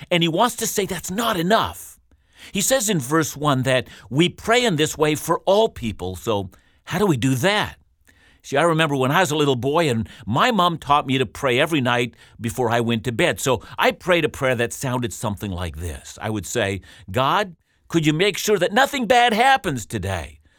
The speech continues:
Nobody dies and nobody hurts anyone." And, well, I'm pretty sure that every night my prayer went unanswered. And that was a little boy's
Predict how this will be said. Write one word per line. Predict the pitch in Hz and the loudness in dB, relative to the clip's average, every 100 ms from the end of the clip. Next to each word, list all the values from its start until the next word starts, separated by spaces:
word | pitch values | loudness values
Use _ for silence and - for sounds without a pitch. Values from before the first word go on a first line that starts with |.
| _ - | _ -2
Nobody | 233 254 233 | 0 0 0
dies | 208 214 220 175 | 0 2 2 0
and | 185 | 0
nobody | 208 208 190 | 0 0 0
hurts | 170 170 - 123 | 0 -2 -4 -6
anyone." | 101 85 80 80 | -4 -6 -8 -10
And, | 82 76 _ _ _ _ - | -10 -12 _ _ _ _ 0
well, | 240 - - 147 | 0 0 -14 -6
I'm | - 233 226 | -2 0 -2
pretty | 196 175 | -2 0
sure | - 160 | 0 0
that | 139 147 | 2 4
every | 226 214 185 | 4 2 0
night | 151 147 131 | 2 0 0
my | 151 175 | -2 -4
prayer | - 143 139 | -4 -2 0
went | 123 131 - _ _ - | 0 -2 -4 _ _ -4
unanswered. | 135 147 185 220 - 92 78 - _ _ _ _ | -2 -2 -4 -8 -8 -10 -12 -18 _ _ _ _
And | - | -16
that | 214 | -10
was | 156 | -4
a | |
little | 147 139 | 0 0
boy's | 123 120 123 123 - | 0 2 2 0 -4